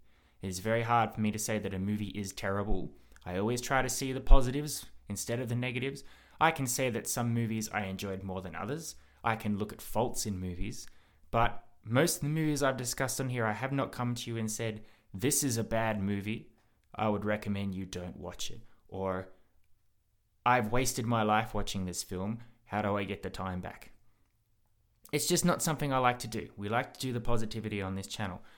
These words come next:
But as with everything out in the world, we cannot have a hundred percent success rate. We do have to accept that there are sometimes movies that are bad, depending on your personal opinion. I know certain other people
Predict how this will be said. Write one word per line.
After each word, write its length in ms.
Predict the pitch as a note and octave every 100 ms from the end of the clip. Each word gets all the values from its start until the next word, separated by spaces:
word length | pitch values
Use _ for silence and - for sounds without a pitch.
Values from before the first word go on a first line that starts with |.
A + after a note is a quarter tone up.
| - - _ -
But 340 | D#3+ C3 - - - _ _ _ _ _ _ _
as 200 | C#3+ D3+
with 100 | D#3
everything 480 | - D3+ D3+ - B2+
out 120 | B2
in 60 | A2+
the 60 |
world, 460 | A2 G2+ G2 C#3+ C#3 - _ _ -
we 120 | A#2+
cannot 320 | B2+ C#3 B2
have 180 | A2 G#2
a 40 |
hundred 280 | G2 F#2+ F#2+
percent 300 | G2+ - F2+
success 420 | - - F2+ -
rate. 180 | G2 A2
We 140 | A#2+
do 200 | A2 A#2
have 220 | C3 C3 -
to 100 | -
accept 440 | G#2 - B2+ C3
that 120 | G#2 -
there 180 | F#2+
are 200 | G#2 C3
sometimes 680 | C#3+ C#3 D#3+ A2+ G2+ G#2+ G#2+
movies 560 | G#2+ F3+ G#2+ G2 G#2 - - _ _ _ _ _ _ _ _
that 200 | A#2 C3
are 140 | D3
bad, 380 | C#3+ B2 F#2+ -
depending 480 | A#2+ A2+ G3 G#3 F3+
on 100 | E3
your 280 | C#3+ C#3+ C#3+
personal 520 | - - A#2 B2 A2+
opinion. 420 | A2 - F#2+ E2+ F2+
I 160 | A2
know 180 | B2+ A2+
certain 640 | G#2+ - A#2 A2 - A2 G#2+
other 220 | G#2+ G#2+
people 540 | - - G#2 G2 G#2